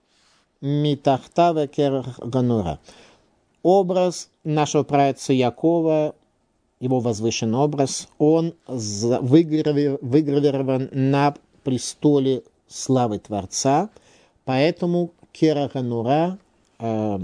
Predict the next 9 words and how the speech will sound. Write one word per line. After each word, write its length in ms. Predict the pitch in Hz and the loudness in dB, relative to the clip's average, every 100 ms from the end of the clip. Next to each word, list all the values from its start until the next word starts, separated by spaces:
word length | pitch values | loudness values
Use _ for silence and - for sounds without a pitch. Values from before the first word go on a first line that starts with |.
| - 64 95 | -10 -18 -16
зама-, 720 | 113 120 123 127 117 120 107 101 | -6 -2 0 0 0 -2 -2 -2
э, 40 | |
страшный 500 | - 120 135 - 135 | -4 -2 -2 -2 -2
лёд 200 | 139 165 | -2 -2
находится 460 | 139 - 135 - 131 | -6 -2 -2 -2 -4
ниже 460 | 131 139 131 113 | -2 0 -2 -2
его, 360 | 120 113 92 67 | -2 -2 -4 -8
то 140 | - | -8
есть 160 | 78 | -10